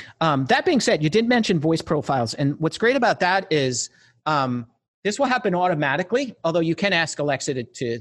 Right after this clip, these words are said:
voice train, but she'll start to recognize voices over time. So th-, at,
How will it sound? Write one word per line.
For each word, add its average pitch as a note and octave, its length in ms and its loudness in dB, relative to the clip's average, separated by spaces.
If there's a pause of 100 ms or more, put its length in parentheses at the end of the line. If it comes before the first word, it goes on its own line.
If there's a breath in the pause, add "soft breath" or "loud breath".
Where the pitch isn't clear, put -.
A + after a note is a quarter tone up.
voice C3 220 -6
train, A2 360 -4 (280 loud breath)
but D3 120 -6
she'll A#3+ 180 -2
start A#3 260 -2
to G3 80 -2
recognize E3 520 -2
voices C3 520 -12
over A#2+ 200 -14
time. A2 520 -10 (320 soft breath)
So E3 240 -4
th-, D3 160 -12
at, D#3 200 -2